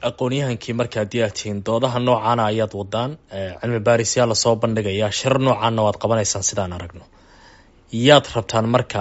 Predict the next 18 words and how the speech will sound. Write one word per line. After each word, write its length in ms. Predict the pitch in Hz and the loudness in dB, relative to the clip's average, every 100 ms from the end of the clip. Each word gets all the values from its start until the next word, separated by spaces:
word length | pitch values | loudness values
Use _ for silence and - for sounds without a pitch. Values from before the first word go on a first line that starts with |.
| 90 | -6
aragtida 380 | - 113 - 131 | -4 -4 0 2
aad 140 | 113 110 | 2 2
keenaysaan 560 | 127 120 107 - 110 104 | 2 2 0 0 0 0
inay 220 | 101 90 | -2 -6
ku 180 | - 139 | -2 0
dhaqmaan 440 | 123 127 123 117 | 2 4 4 4
oo 80 | 107 | 2
wax 140 | 101 - | -2 -4
ku 80 | - | -4
beddelaan? 440 | 113 104 107 98 | -2 0 0 -2
Haddaynan 500 | 92 104 110 127 123 107 | -4 -6 0 2 2 0
dowladdii 360 | 117 123 123 | 0 0 0
Soomaaliya, 600 | 113 110 107 120 107 104 127 - - - - 110 | -2 0 2 2 2 -2 -4 -12 -20 -20 -14 -10
eh, 60 | |
afkaarta 500 | 92 - - 131 131 | -10 -2 6 6 6
aad 140 | 131 104 | 0 -2
keenaysaan 540 | - 120 110 - 113 | -2 -2 -2 0 -2
aysan, 360 | 104 98 113 | -2 -4 -4